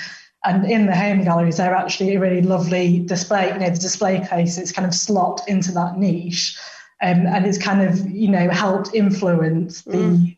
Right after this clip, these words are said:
Speaker 1: the design, uh, aesthetic and, uh, priorities in that space.
Speaker 2: And, uh, presumably the fact that there were all these sort of tiny enclosed spaces and all these front doors and this very strong relationship between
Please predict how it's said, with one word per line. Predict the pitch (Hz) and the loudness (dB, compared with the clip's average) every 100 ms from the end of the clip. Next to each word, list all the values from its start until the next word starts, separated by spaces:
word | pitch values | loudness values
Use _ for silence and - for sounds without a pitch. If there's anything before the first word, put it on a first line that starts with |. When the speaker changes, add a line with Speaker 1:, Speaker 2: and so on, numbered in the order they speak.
| _ | _
Speaker 1:
the | 185 | -12
design, | 175 180 196 190 180 180 170 175 - - _ - | -6 -2 0 0 0 0 0 -2 -8 -16 _ -8
uh, | 196 | -4
aesthetic | 180 180 - 190 180 180 185 - - - | -2 -2 -2 -2 -2 -2 -2 -4 -12 -8
and, | 185 175 175 175 175 | -2 2 4 4 0
uh, | 185 190 - | -4 -6 -6
priorities | 196 185 175 185 170 | -2 0 0 0 0
in | 170 | 0
that | 180 | -2
space. | - 190 170 170 - - _ _ - - - - | -4 -2 -2 -2 -6 -18 _ _ -20 -20 -14 -4
Speaker 2:
And, | 330 330 | -2 -2
uh, | - 330 330 - | -2 -2 -2 0
presumably | 311 370 403 403 294 262 | 0 2 4 2 0 -2
the | 254 | -2
fact | 262 226 - | -4 -4 -4
that | 202 196 - | -4 -4 -2
there | 196 185 180 - - | 0 0 0 -2 -6
were | - 185 208 208 202 | -12 -4 0 2 2
all | 180 | 2
these | 175 170 | 0 -4
sort | 175 | -6
of | 180 | -8
tiny | - 202 185 175 | -6 -2 0 -2
enclosed | 170 180 160 160 | -2 -2 -2 -2
spaces | 180 156 151 - 160 - | -4 -4 -4 -2 -4 -4
and | 180 175 160 165 160 - - - - - | -4 -2 -2 -2 -4 -10 -20 -20 -12 -6
all | 147 | -4
these | 147 - | -4 -6
front | 165 160 | -4 -2
doors | 247 269 262 262 247 240 | 0 2 2 2 2 0
and | 180 180 | -2 -2
this | - | 0
very | 175 | -2
strong | 170 - 180 | -2 -2 -2
relationship | 170 156 151 175 160 170 - | 0 -2 -4 -6 -6 -6 -8
between | - 175 151 147 | -8 -6 -6 -8